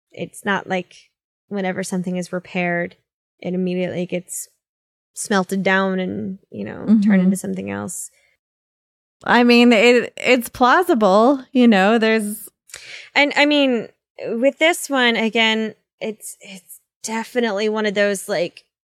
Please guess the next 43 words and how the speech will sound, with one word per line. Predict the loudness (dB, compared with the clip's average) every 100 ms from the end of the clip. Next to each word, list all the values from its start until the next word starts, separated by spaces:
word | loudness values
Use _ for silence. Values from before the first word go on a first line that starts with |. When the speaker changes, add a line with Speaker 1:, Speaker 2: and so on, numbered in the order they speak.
| _ _ -12
Speaker 1:
juicy | -8 -6 -6 -4 -4
kind | -2 0 0
of | -2
conspiracy | -4 -2 2 2 2 -2
things, | -2 -2 -2 -2 -2
and | -2 -4 -6 -12 -20 _ _
which | -2 -2 -2
is, | -6 -10 -20 _ -4
I'm | -2
sure, | -2 2 4
why | 4 4
it | 2
was | 2
immediately | 0 2 4 4 2 -2
shot | -2 -2 -2
down, | -2 -4 -2
because | -4 -4 -6
it's | -4
like, | -4 -4
no, | -2 0 2 0 -4 -8 -18 -14 -10 -2
that's, | 0 0 -2 -8 -12 _ _ _ _ _ _ _ _ -10
that's, | -2 0 2
like, | 2 2 0 _ _ _ _ _
too | -2 4 4
juicy | 4 2 2 2
of | 2
a | 2
story | 2 4 4 2 0
almost | -2 0 -2 -2 -4 -8 -12 -2
to, | 2 2 2
for | 2
us | 4
Speaker 2:
<laughs> |
Right. | 4
Speaker 1:
to | 2
focus | 4 4 4 2
our | 0
time | 0 0 0
and | -2
energy | -2 -2 -2
on | -2 0
that | 2 0
when | -2 -6